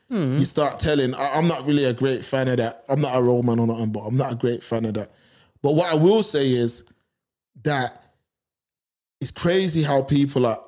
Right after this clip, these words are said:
Speaker 2: acting in today's world, because
Speaker 1: Mm.
Speaker 2: the video comes out with six nine confronting Meek Mill.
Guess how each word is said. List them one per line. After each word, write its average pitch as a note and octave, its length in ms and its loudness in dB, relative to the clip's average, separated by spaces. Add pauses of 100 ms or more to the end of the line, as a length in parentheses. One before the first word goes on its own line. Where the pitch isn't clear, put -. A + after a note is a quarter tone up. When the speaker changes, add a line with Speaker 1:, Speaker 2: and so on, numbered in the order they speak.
(280)
Speaker 2:
acting D3 520 -4 (640)
in A#2+ 80 -2
today's A2+ 420 0
world, A#2 340 2
because A#2+ 360 0
Speaker 1:
Mm. G2 220 -10 (460)
Speaker 2:
the C#3 80 0
video F#3+ 380 2
comes D#3+ 300 0
out B2 400 -2 (100)
with A#2+ 480 0 (480)
six - 340 -8
nine B2+ 460 0
confronting A#2+ 800 -2 (840)
Meek C#3 320 -4
Mill. D#3+ 400 0